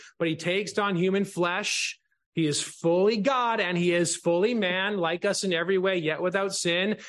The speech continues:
And we see that's how God tabernacles among us. The second person becomes God. And so the incarnation is vital and important.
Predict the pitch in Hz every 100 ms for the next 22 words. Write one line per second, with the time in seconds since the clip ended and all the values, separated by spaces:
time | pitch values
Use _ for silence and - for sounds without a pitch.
0 | - - - 180 196 180 233 208 190 226
1 | - 220 220 180 196 208 - 170 185 196
2 | 180 180 208 202 214 262 262 110 - -
3 | 151 - 202 214 240 208 208 202 208 202
4 | 190 _ - 156 - 214 180 147 151 127
5 | 165 202 139 - - - - - - 175
6 | 180 240 226 220 202 220 - 190 170 170
7 | 180 131 127 175 208 202 180 175 - 220
8 | 247 113